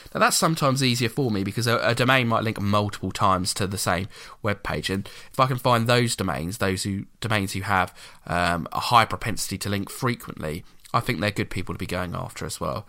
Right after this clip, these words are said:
And actually, Open Site Explorer does a really good job of kind of, if you put, like, four or five competitors in, it'll compare across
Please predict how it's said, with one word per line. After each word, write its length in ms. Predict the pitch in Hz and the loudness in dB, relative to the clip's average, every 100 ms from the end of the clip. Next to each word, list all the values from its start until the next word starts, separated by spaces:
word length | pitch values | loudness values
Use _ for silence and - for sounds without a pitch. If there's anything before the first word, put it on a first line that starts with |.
| - - - - | -16 -20 -10 0
And 120 | 165 | 4
actually, 280 | 175 - 175 | 4 4 4
Open 260 | 165 165 139 | 4 2 2
Site 280 | 156 135 | 4 2
Explorer 240 | - 147 131 | 2 4 4
does 120 | 117 | 4
a 60 | 123 | 4
really 340 | 135 135 127 | 6 6 6
good 180 | 117 110 | 2 0
job 240 | 120 110 | 2 0
of 120 | 78 | 0
kind 160 | - 113 | -2 -4
of, 100 | - | -4
if 140 | - | -4
you 80 | 131 | -4
put, 160 | - 98 | -2 2
like, 160 | 98 | 2
four 240 | - - 104 | 0 0 2
or 40 | |
five 280 | - 104 92 | 4 4 2
competitors 560 | 92 - 110 - - 92 | -2 -4 -6 -6 -6 -4
in, 140 | 85 | -2
it'll 140 | 67 | -2
compare 380 | - 101 - 104 | -4 -4 0 0
across 300 | 95 104 - | 0 -2 -6